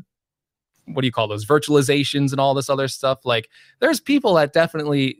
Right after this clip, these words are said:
do all these crazy things that can take advantage of this stuff, or people who need more memory or whatever. Uh, but it really reaches a point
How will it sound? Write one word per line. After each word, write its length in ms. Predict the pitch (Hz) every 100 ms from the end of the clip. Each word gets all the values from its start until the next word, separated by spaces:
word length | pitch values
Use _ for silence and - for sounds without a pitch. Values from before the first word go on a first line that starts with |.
| - 127
do 220 | 165 160
all 160 | 147
these 180 | 143 139
crazy 420 | - 139 139 131
things 340 | 120 131 131 120
that 80 | 120
can 100 | 110
take 180 | 131
advantage 380 | 123 117 117 113
of 60 | 117
this 120 | 113
stuff, 300 | - 117 113
or 180 | 117 104 _ _ -
people 240 | 156 147
who 80 | 139
need 180 | 135 135
more 200 | 131 127
memory 440 | 113 117 120 117
or 100 | 120
whatever. 540 | 113 110 107 110 110 110 _ _ _ _ _ _ _
Uh, 320 | 123 120 120 135 -
but 220 | 135 - _
it 180 | 175 160
really 580 | 185 208 180 160 156 -
reaches 480 | 160 147 151 151 127
a 40 | 123
point 440 | - 131 120